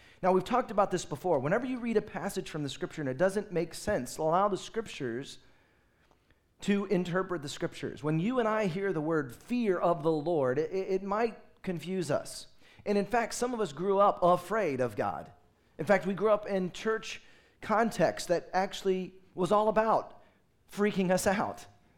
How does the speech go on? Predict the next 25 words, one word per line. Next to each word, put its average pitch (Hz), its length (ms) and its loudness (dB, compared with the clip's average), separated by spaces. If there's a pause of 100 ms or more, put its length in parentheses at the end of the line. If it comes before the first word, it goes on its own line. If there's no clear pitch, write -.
(100)
making 185 480 2
us 185 160 0
afraid. 156 500 -4 (960)
But 185 100 -2
that's 233 240 4 (120)
actually 190 400 -2
not 202 260 0
what's 170 160 -4
happening 175 360 -2
here. 110 240 -6
The 131 80 -6
fear 262 460 -2
of 165 260 0
God 165 380 4
means 180 300 -4
to 165 120 -12
respect - 720 -6
God 135 260 2
more 135 200 -2
than 127 140 -2
anyone 156 320 -4
else, 117 420 -10 (680)
to 170 80 -4
have 170 200 2
an 165 80 2